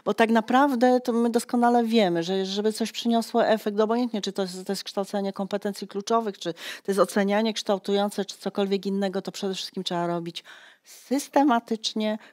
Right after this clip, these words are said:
konsekwentnie, cierpliwie i właściwie na co dzień. I jeżeli po prostu, e, ja się boję takiego myślenia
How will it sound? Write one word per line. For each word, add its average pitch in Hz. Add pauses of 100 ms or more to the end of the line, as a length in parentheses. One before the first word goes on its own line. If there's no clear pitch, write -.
konsekwentnie, 220
cierpliwie 220
i -
właściwie 190
na 180
co 165
dzień. - (540)
I 196
jeżeli 202
po 190
prostu, 214 (420)
e, 170 (120)
ja -
się 254
boję 247
takiego 254
myślenia 254